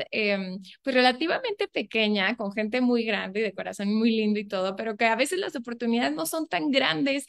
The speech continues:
en Chihuahua capital? Y tú tenías un sueño muy, muy grande donde definitivamente, pues, tenías que salir de la ciudad. ¿Qué,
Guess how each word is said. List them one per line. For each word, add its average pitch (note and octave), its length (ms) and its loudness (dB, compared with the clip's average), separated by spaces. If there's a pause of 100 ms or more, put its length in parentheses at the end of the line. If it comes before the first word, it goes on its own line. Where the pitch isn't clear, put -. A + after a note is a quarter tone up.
(340)
en A3+ 200 4
Chihuahua A#3 420 2
capital? A3+ 640 -2
Y G#3 200 -2
tú C4+ 120 -8
tenías B4 280 0
un F#4+ 100 -6
sueño E4 400 -2
muy, C#4+ 380 6
muy E4 180 -6
grande C4 300 0
donde A3 200 -4
definitivamente, C4 760 -2
pues, - 240 -10
tenías A#3+ 440 0
que C#4 120 -6
salir C4 480 -2 (360)
de G#3 180 2
la F#3+ 140 2
ciudad. G#3+ 560 -2
¿Qué, - 180 -12